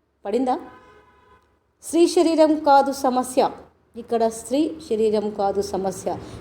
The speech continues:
స్త్రీని వస్తువుగా చూసే ఆలోచననే అస్సలు నేరం.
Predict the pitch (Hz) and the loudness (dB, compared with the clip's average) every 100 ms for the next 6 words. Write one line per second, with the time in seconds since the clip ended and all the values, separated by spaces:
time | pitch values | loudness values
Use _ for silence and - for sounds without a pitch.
0 | - - 233 240 220 190 196 233 214 214 | -12 0 2 2 0 0 -2 -2 0 0
1 | 214 202 226 202 175 214 233 254 254 247 | -2 -4 0 2 2 4 6 6 4 -2
2 | 240 240 190 180 - - 226 226 208 190 | -2 -2 -4 -4 -6 0 2 2 2 0
3 | 165 | -2